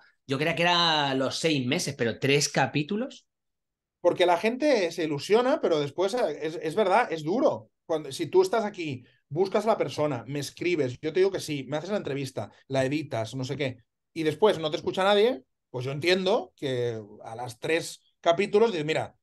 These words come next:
Speaker 2: me voy a tomar una cerveza con mi mujer porque es que esto es una mierda". Yo lo entiendo,
Speaker 1: Joder,
Speaker 2: pero
Speaker 1: pero, no sé, pero yo, yo, yo cuando, yo soy muy si-,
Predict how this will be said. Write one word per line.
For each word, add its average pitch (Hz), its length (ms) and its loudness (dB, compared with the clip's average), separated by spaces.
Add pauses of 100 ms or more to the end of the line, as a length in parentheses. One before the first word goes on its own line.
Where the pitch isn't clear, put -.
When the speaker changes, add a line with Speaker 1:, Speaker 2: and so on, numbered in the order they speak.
(100)
Speaker 2:
me 135 100 -2
voy 151 140 2
a 160 40 0
tomar 170 200 4
una 175 100 2
cerveza 175 380 2
con 135 100 -8
mi 139 80 -10
mujer 196 480 4 (320)
porque 147 240 0
es 143 80 -4
que 156 120 0
esto 175 240 4
es 190 100 2
una 185 100 -2
mierda". 143 380 -4 (200)
Yo 147 140 2
lo 190 60 4
entiendo, 165 500 -4 (380)
Speaker 1:
Joder, 185 200 4
Speaker 2:
pero 180 100 4
Speaker 1:
pero, 147 220 -2 (460)
no 131 160 -6
sé, 143 220 0
pero 135 260 2
yo, 135 220 0
yo, 139 360 0
yo 147 200 -2
cuando, 165 400 0
yo 143 80 0
soy 165 140 -2
muy 170 180 0
si-, 170 240 -4